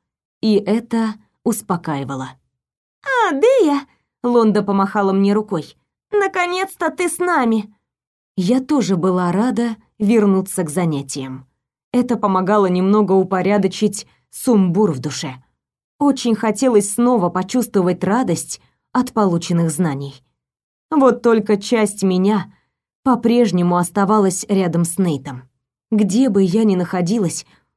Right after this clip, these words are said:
он будто незримо был со мной. Я попыталась ощутить его с помощью магии Ильтере, и пришел слабый, но спокойный отклик. Он в порядке. «Дея,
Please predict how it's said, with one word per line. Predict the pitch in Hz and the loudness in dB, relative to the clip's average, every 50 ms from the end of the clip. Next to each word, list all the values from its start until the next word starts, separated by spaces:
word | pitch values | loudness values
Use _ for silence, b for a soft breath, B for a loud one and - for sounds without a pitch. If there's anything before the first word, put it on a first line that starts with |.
| _ _ | _ _
он | - 247 240 233 220 196 | 2 4 4 4 4 4
будто | 202 254 214 - - - 226 | 4 2 0 0 0 2 4
незримо | 220 220 220 226 196 170 196 208 214 226 240 247 247 | 4 4 4 4 4 2 2 2 2 4 4 4 4
был | 214 170 202 196 185 | 4 4 4 4 4
со | 180 - 214 202 | 2 0 2 4
мной. | 196 208 214 196 - - - _ _ _ _ _ _ _ _ _ _ _ _ _ _ _ _ - | 4 4 2 2 -2 -4 -10 _ _ _ _ _ _ _ _ _ _ _ _ _ _ _ _ -4
Я | 226 214 254 254 | 0 0 0 0
попыталась | 254 254 240 247 254 247 254 285 285 269 262 254 247 - | 0 -2 -2 -2 -2 -2 0 0 2 2 2 2 0 -2
ощутить | - 247 208 - - - 254 262 - 311 285 - - | -4 -4 -4 -4 -4 -6 -4 0 0 0 0 2 0
его | 190 185 175 196 | 0 0 2 0
с | 190 | 0
помощью | - - 254 226 220 202 202 - 226 226 | 0 2 2 4 2 2 0 -2 0 2
магии | 220 226 247 262 254 202 175 202 202 202 202 | 2 4 4 4 2 2 2 2 2 2 2
Ильтере, | 202 - 254 240 202 - - 190 190 202 262 320 294 175 b b b b b b b b _ _ _ | 2 0 0 0 0 0 -2 -2 0 0 0 0 -2 -4 b b b b b b b b _ _ _
и | - 277 | 2 2
пришел | 262 254 254 254 247 247 - 269 262 247 214 | 2 2 0 0 0 0 0 2 2 2 2
слабый, | 202 - - 190 190 202 233 262 247 302 294 | 0 0 0 2 2 2 2 2 4 4 4
но | 269 254 247 | 4 4 2
спокойный | 240 - - 208 190 196 - 185 190 185 190 190 196 196 190 | 0 -2 -2 -4 -4 -2 0 0 2 2 2 2 0 0 -2
отклик. | 175 151 - - - 139 139 131 - - - _ _ _ _ _ _ _ _ _ | -4 -6 -6 -8 -14 -14 -14 -14 -16 -20 -20 _ _ _ _ _ _ _ _ _
Он | - 190 190 196 208 214 214 208 208 - _ _ _ _ _ _ _ _ | -2 0 2 4 4 4 2 0 -4 -10 _ _ _ _ _ _ _ _
в | _ - - | _ -16 -6
порядке. | - 214 190 170 156 135 127 - - - 147 123 - _ _ _ _ _ _ _ _ _ _ _ _ _ _ _ _ _ - | -2 -2 0 0 -2 -6 -10 -14 -18 -18 -18 -18 -20 _ _ _ _ _ _ _ _ _ _ _ _ _ _ _ _ _ -6
«Дея, | 339 339 294 254 294 302 339 359 359 330 269 b | -2 -2 0 0 0 0 0 0 0 0 -2 b